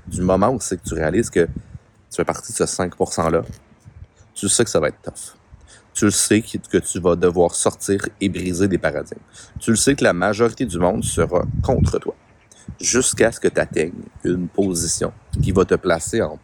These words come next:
posture. Puis la position et la posture, c'est deux choses qui sont complètement différentes. La posture, c'est quelque chose que t'as constamment besoin de rappeler.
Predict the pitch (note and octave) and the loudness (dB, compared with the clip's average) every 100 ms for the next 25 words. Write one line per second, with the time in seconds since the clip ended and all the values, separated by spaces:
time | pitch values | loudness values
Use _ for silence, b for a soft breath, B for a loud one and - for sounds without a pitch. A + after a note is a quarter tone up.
0 | - - - - - - B B B - | -6 -4 -4 -10 -12 -14 B B B -18
1 | - G#2+ G#2+ G2+ B2 B2 - C3+ A2 - | 0 4 6 4 2 -2 2 2 4 2
2 | F2+ - A2 F#2+ D#2 G#2+ A2 A2+ G2 - | -2 -2 -4 -2 2 2 4 2 2 -2
3 | F2 - F2 F2 E2+ - E2+ C3 B B | -2 -2 -2 0 -2 -2 -2 -2 B B
4 | B - F#2 F2 G2 - A#2 E2+ - F#2 | B -6 -4 0 0 2 2 2 2 0
5 | E2+ G2 - F#2+ D#2+ - - - F#2+ G#2 | 0 -2 -2 -2 -2 0 -2 0 0 2
6 | E2+ F2+ F2+ D#2+ D2 D#2 | 2 2 2 2 0 -4